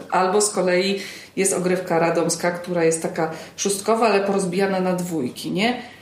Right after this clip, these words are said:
A pod spodem sekcja zasuwa, wiesz, taką t-, raz, dwa, trzy z taką wielką synkopą, która kompletnie się z tym nie, gryzie się to, wiesz, ja wtedy cierpię po prostu, ale jak komuś próbuję to tłumaczyć,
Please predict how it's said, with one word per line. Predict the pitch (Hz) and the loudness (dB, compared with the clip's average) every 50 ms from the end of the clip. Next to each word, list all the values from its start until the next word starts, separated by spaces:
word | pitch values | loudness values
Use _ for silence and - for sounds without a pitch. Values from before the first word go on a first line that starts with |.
| - - | -10 -2
A | - 226 | -2 0
pod | 226 220 208 | 2 2 2
spodem | 208 - 202 190 185 185 185 | 2 2 0 0 2 2 0
sekcja | - - 185 185 - - 185 175 170 | 0 0 -2 -4 -4 -2 -2 0 0
zasuwa, | 175 165 160 - - 175 170 160 160 156 151 | 0 0 0 0 0 -2 -2 -2 -2 -2 -2
wiesz, | 151 165 160 160 160 | -2 -2 -2 -2 -2
taką | - 170 160 - - 160 156 151 - - - - - - - - - | -4 -6 -6 -4 -2 0 0 0 -2 -6 -8 -14 -18 -20 -20 -10 -4
t-, | - 185 180 - - - - - 190 | 0 0 2 2 0 -2 0 0 2
raz, | 208 214 202 175 - - | 4 4 2 2 0 -2
dwa, | 175 185 196 185 170 - - - | 0 2 4 4 2 2 -2 -4
trzy | - - - - 175 | -6 -4 -4 -4 -4
z | 165 - | -4 -6
taką | - 156 - 170 175 | -8 -8 -6 -4 -2
wielką | 175 190 190 175 170 175 175 170 | 0 0 0 0 0 -2 -4 -4
synkopą, | 175 - 180 180 175 175 - 175 170 - - 170 165 | -2 -2 -2 -2 -2 -2 -2 -4 -4 -2 -2 -4 -4
która | - - 185 196 185 | -2 -2 0 0 0
kompletnie | 190 - 240 247 233 240 247 240 240 233 - 175 165 | 2 2 2 2 4 4 2 2 0 0 0 0 0
się | 165 180 175 | 0 -2 -6
z | - | -6
tym | - - 175 170 170 | -6 -4 -2 0 0
nie, | 165 160 160 151 | 2 2 2 0
gryzie | - 175 175 220 233 247 220 - 160 156 | 0 0 0 2 4 4 2 2 0 -2
się | - - 143 | -2 -4 -4
to, | 143 - 147 - | -6 -6 -8 -6
wiesz, | 175 175 175 | -4 -4 -2
ja | 190 196 202 | 0 0 0
wtedy | 202 - 220 214 220 | 0 0 -2 -2 -2
cierpię | - - 180 151 - - - - | 0 0 0 0 0 -2 -6 -10
po | - - - - - | -14 -16 -20 -16 -10
prostu, | - - - - - - 214 247 - - - - - - - | -10 -8 -8 -10 -2 0 0 0 0 -2 -6 -10 -14 -10 -2
ale | - 180 208 | 0 2 2
jak | 208 208 | 2 2
komuś | - 196 214 208 - | 2 0 0 0 0
próbuję | - 185 180 208 208 202 196 | -2 0 2 4 4 4 2
to | 185 | 0
tłumaczyć, | 175 - 190 185 185 175 165 160 - - 190 208 214 - - | -2 -2 -2 0 2 2 2 2 2 2 2 2 2 0 -6